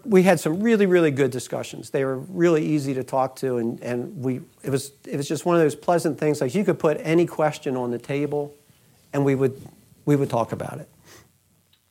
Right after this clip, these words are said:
So Mike is explaining how, you know, Jamaica had been under the rule of England,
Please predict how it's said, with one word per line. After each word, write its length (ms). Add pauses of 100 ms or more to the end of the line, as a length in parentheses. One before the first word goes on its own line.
(560)
So 280
Mike 400
is 140
explaining 640
how, 520 (460)
you 80
know, 260 (360)
Jamaica 760 (140)
had 200
been 180
under 680 (340)
the 200
rule 520
of 240 (120)
England, 520